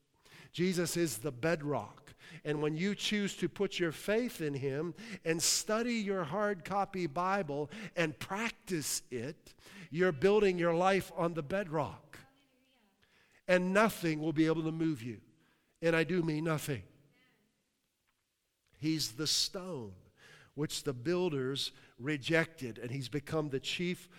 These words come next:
cornerstone. Jesus is the immovable bedrock that we're to build our lives on. He's the chief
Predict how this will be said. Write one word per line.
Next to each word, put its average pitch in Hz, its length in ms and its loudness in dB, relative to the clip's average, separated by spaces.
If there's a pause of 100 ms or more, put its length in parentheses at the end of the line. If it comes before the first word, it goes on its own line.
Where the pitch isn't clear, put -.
(240)
cornerstone. 135 1000 -2 (600)
Jesus 147 800 0 (260)
is 160 280 2
the 170 220 -2
immovable 175 920 0
bedrock 135 880 -4 (840)
that 156 240 0
we're 170 160 2
to 160 100 0
build 143 240 0
our 151 100 0
lives 170 400 2
on. 113 220 -6 (1200)
He's 190 360 2
the 165 100 -2
chief 190 600 0